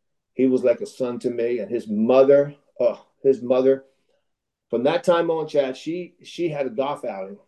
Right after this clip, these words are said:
for us, and she, she would raise ten, twelve, thirteen thousand dollars every year for our football team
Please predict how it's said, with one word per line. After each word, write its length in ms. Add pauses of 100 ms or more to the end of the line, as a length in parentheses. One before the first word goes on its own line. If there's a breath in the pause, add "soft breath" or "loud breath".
(400)
for 180
us, 260
and 100
she, 220 (100)
she 200
would 240
raise 420 (400)
ten, 320
twelve, 420
thirteen 380
thousand 380
dollars 360
every 240
year 200
for 160
our 60
football 380
team 340